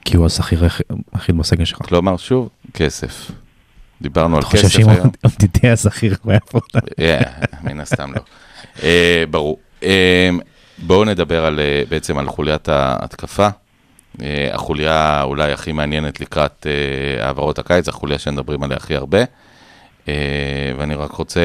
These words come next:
Speaker 2: לפני שאנחנו מתחילים לדבר על העברות, לדבר מבחינתי על ההחתמה הכי גדולה.
Speaker 1: שנייה, אה, בקישור,
Speaker 2: אתה
Speaker 1: שכחת
Speaker 2: מקבל איתות באוזנייה?
Speaker 1: שכחת, צ-, צבא העמק של ריקי בוער לי באוזנייה.
Speaker 2: הלוואי ש-, נגמר הסיפור של ריקי,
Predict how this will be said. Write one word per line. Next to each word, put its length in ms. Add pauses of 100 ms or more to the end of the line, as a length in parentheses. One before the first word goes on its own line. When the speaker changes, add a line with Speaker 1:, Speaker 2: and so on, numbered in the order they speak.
(200)
Speaker 2:
לפני 380
שאנחנו 340
מתחילים 320
לדבר 220
על 100
העברות, 380
לדבר 360
מבחינתי 560
על 120
ההחתמה 420
הכי 180
גדולה. 360 (720)
Speaker 1:
שנייה, 440 (200)
אה, 260 (180)
בקישור, 460
Speaker 2:
אתה 120
Speaker 1:
שכחת 120
Speaker 2:
מקבל 280
איתות 280
באוזנייה? 440
Speaker 1:
שכחת, 360 (360)
צ-, 100 (140)
צבא 200
העמק 360
של 140
ריקי 500 (280)
בוער 280
לי 120
באוזנייה. 520 (120)
Speaker 2:
הלוואי 640
ש-, 140 (840)
נגמר 280
הסיפור 280
של 140
ריקי, 240